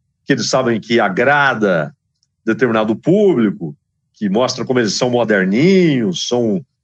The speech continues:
são preocupados com questões humanas, tudo uma cascata tremenda, né?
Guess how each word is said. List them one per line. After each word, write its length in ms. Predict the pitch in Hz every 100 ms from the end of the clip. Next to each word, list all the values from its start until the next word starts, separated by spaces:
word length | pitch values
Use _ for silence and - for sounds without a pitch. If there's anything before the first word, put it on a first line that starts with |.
| _ _
são 240 | - 123
preocupados 580 | 120 139 135 113 127 110
com 140 | - 120
questões 420 | 113 - 123 104
humanas, 720 | 107 123 185 185 160 120 90
tudo 160 | - 381
uma 100 | 226
cascata 640 | - - - 143 135 104
tremenda, 600 | 82 107 101 180 139
né? 40 | 107